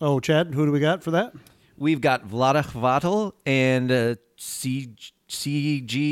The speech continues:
Speaker 2: E Games, or Checkboard Games. So.
Speaker 1: Um, I have not played this version.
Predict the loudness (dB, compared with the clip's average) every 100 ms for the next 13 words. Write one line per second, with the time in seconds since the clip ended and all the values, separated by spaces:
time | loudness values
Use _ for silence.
0 | 0 0 0 2 0 0 -8 -18 -20 -20
1 | -18 -14 -12 -8 -8 -8 -12 -18 -20 -20
2 | -20 -20 _ -16 -6 0 0 0 -4 -8
3 | -4 -2 2 0 2 0 0 -2 -4 -8